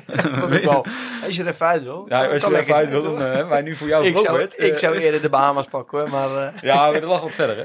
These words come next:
Speaker 1: <laughs> En ook geen staal.
Speaker 2: En, en ook geen staal. Kijk, en dat is dus wel belangrijk. Dus wat gaat hij doen? <laughs> Hij gaat,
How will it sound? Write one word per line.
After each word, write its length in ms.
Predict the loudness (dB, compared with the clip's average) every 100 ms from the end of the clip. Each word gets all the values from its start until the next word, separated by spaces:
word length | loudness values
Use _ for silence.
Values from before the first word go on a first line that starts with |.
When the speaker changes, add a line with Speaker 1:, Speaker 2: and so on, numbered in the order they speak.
| -12
Speaker 1:
<laughs> 120 | -6 -4
En 100 | -4
ook 80 | -6
geen 120 | -8
staal. 320 | -6 -6 -8 -12
Speaker 2:
En, 140 | -6
en 120 | -2
ook 100 | 0 0
geen 120 | 0
staal. 240 | 2 2
Kijk, 140 | 0 -2
en 100 | 0
dat 160 | 0
is 60 | 0
dus 100 | 0
wel 160 | 0 2
belangrijk. 340 | 2 0 -2
Dus 100 | -2
wat 180 | -2 0
gaat 160 | -2
hij 100 | -4
doen? 200 | -6 -6 -6
<laughs> 280 | -8 -4 -2
Hij 100 | 0
gaat, 280 | 2 0